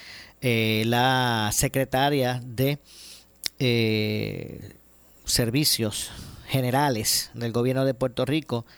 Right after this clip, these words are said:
se expresó, al igual que el secretario de, de Justicia, y pues dialogaron de cómo había sido el proceso. De hecho, cuando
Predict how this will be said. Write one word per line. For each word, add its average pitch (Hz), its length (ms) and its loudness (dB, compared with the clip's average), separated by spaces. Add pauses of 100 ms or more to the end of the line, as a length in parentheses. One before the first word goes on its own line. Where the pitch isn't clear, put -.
(120)
se - 280 0
expresó, 127 640 0 (500)
al 120 200 0
igual 117 260 2
que 135 80 -2
el 135 100 2
secretario 131 480 0
de, 131 380 2
de 135 160 0
Justicia, 143 600 0
y 202 120 2
pues 180 160 -2
dialogaron 160 640 2
de 143 140 0
cómo 170 320 0
había 170 160 2
sido 170 240 2
el 160 100 0
proceso. 143 640 -2
De 131 400 2
hecho, 120 300 -4
cuando 123 500 0